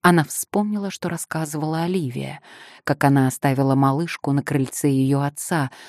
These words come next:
но тот и знать её не захотел. Выходит, Кейт рисковала своей семьёй, изменила мужу ради человека, в котором не было и крупицы порядочности.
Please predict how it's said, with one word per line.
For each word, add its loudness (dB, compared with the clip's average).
но 2
тот 0
и -2
знать -2
её -6
не -4
захотел. -6
Выходит, 0
Кейт 4
рисковала -2
своей -2
семьёй, -2
изменила 4
мужу 2
ради 0
человека, 0
в -18
котором 0
не 2
было -2
и -6
крупицы -6
порядочности. -6